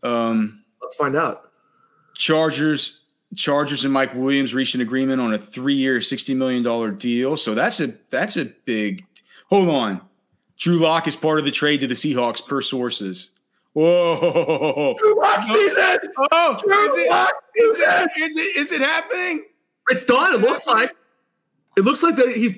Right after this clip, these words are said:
Speaker 2: it's, the deal's done.
Speaker 1: Russell Wilson
Speaker 2: To, to, to the Broncos.
Speaker 1: All right, we gotta give, we have to give instant analysis, Siege. All right, so now what about Javonte?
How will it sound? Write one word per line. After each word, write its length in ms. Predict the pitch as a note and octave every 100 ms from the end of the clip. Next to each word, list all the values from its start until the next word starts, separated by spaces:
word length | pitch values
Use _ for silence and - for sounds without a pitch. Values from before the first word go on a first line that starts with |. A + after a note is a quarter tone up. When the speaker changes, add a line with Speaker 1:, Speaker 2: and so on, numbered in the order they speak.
| -
Speaker 2:
it's, 160 | A3
the 140 | - G#3+
deal's 260 | A3+ A#3+
done. 400 | A3 C#4 D4 C3 - _ _ _
Speaker 1:
Russell 320 | - F#3+ G3 F#3
Wilson 680 | F#3+ F#3+ F#3+ G#3 G#3+ G#3+ _ _ _ _ _ _ _
Speaker 2:
To, 120 | A3+
to, 100 | F#3+ A#3
to 140 | C4
the 80 | C#4+
Broncos. 680 | A#3+ D4 E4 D#3+ A2 - - _ -
Speaker 1:
All 180 | D#3+
right, 240 | E3+ D#3+ D#3
we 120 | D#3
gotta 240 | D3+ D#3+
give, 360 | D#3 D#3+ D#3 - _
we 100 | E3
have 160 | E3 -
to 80 |
give 180 | D#3+ D#3
instant 320 | D#3 D3 D3+
analysis, 640 | C#3+ C#3 C3+ C3+ B2+ B2 -
Siege. 340 | B2+ B2+ A#2+
All 140 | D3 C3+
right, 180 | B2+
so 540 | A#2 - C3+ C3 C3 B2+ _ _ _
now 320 | C#3+ E3+ D#3+
what 140 | D3 C#3
about 260 | C3 B2
Javonte? 720 | A2+ C3 A#2+ A#2 A#2 G#2+ G2+